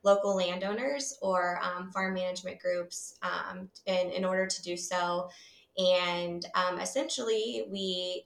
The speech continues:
we just try to treat any landowner as if it's the farm, um, as if it's our own. Um, you know, they're the most vital part of our operation, and, and we feel very, very blessed to have the opportunity to farm for them,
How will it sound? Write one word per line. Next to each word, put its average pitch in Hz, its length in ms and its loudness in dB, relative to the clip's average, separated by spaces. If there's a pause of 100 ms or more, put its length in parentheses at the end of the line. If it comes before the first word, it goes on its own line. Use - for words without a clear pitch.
we 220 160 -2
just - 480 -2
try 214 160 2
to 208 140 2
treat 190 480 -4
any 196 420 0
landowner 208 720 0
as 185 180 0
if 185 160 -2
it's - 460 -2
the 196 180 -2
farm, 190 480 -2 (220)
um, 180 400 -2
as 196 100 0
if 202 140 0
it's 196 140 -4
our 185 180 0
own. 185 360 0 (380)
Um, 185 400 4
you 196 100 0
know, 185 160 2
they're 190 600 4 (440)
the 196 140 2
most 190 220 2
vital 190 240 2
part 185 240 0
of 180 100 0
our 180 140 4
operation, 180 480 0 (160)
and, 175 140 -4 (120)
and 185 120 -4
we 180 100 -4
feel 185 220 -2
very, 180 260 4
very 180 240 2
blessed - 540 -4 (200)
to 196 80 -4
have 185 180 2
the 175 80 2
opportunity 175 720 0
to 170 420 -2
farm 185 320 0
for 175 260 -4
them, 240 300 -4